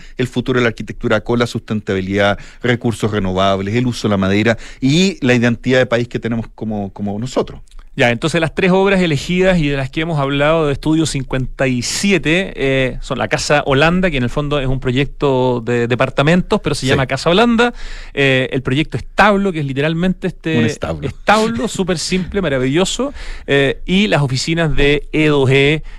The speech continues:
Speaker 2: del año dos mil diecinueve. Estudio cincuenta y siete, entonces, Benjamín Oporto y Mauricio Angelini,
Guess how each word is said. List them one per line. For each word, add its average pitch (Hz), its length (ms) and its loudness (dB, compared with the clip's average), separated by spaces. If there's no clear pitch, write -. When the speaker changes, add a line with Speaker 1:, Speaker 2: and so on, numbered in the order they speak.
Speaker 2:
del 127 220 -2
año 127 640 0
dos 117 240 -2
mil 123 520 -2
diecinueve. 110 800 0
Estudio 185 340 0
cincuenta 156 400 -2
y 147 40 2
siete, 185 220 0
entonces, 185 340 -2
Benjamín 151 360 0
Oporto 151 320 2
y 165 60 4
Mauricio 143 360 0
Angelini, 160 460 0